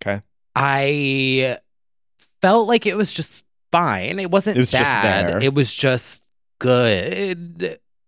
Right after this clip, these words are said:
Speaker 1: Okay.
Speaker 2: But I wasn't, like, hooked.
Speaker 1: That was their assessment, is they said,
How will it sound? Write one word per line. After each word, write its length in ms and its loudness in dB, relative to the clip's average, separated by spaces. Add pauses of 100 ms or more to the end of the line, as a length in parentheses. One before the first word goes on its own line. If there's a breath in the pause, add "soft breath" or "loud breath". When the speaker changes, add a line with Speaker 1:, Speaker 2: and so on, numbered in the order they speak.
(140)
Speaker 1:
Okay. 320 4
Speaker 2:
But 100 2
I 100 2
wasn't, 380 0
like, 300 -2 (560)
hooked. 600 -8
Speaker 1:
That 140 4
was 120 0
their 160 4
assessment, 540 -4
is 120 -8
they 120 -4
said, 380 0